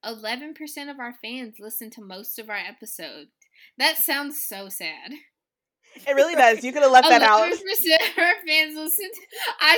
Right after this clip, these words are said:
Speaker 1: started saying it before I had read it. <laughs>
Speaker 2: Casey. <laughs>
Speaker 1: My bad. I, I just started reading it. I had no clue what the end of that sentence was gonna be. <laughs> That's so,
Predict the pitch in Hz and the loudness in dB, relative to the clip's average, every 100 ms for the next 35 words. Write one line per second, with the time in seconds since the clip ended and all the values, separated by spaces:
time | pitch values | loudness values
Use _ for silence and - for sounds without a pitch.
0 | - 349 349 370 320 - 285 302 285 269 | 2 0 0 -2 -6 -2 0 0 -4 -6
1 | 277 277 277 277 277 294 339 247 202 208 | -10 -12 -10 -6 -4 -4 -6 -8 -8 -8
2 | 240 240 233 - - - _ _ _ _ | -6 -4 -6 -8 -12 -20 _ _ _ _
3 | _ _ 233 240 208 180 _ - - - | _ _ -12 -10 -10 -12 _ -14 -12 -14
4 | - - _ _ _ 762 855 698 571 415 | -20 -20 _ _ _ -16 -14 -14 -16 -12
5 | 262 269 247 233 226 220 247 254 247 254 | -6 -6 -4 -4 -4 -6 -6 -6 -6 -8
6 | 262 254 240 294 247 226 208 196 202 202 | -10 -12 -14 -12 -10 -10 -12 -18 -20 -20
7 | 196 196 - 285 262 226 226 240 - 240 | -18 -16 -10 -6 -6 -8 -10 -12 -10 -10
8 | 233 226 220 - 214 208 202 208 - 262 | -12 -18 -18 -18 -18 -16 -16 -16 -16 -16
9 | 226 247 - 208 233 214 226 254 214 202 | -16 -18 -20 -20 -20 -18 -18 -18 -20 -20
10 | 427 _ _ _ _ _ - - - 269 | -20 _ _ _ _ _ -20 -20 -20 -20
11 | - - 415 _ _ _ _ _ _ - | -20 -20 -20 _ _ _ _ _ _ -18
12 | - 466 392 294 330 247 254 | -16 -10 -8 -8 -8 -12 -14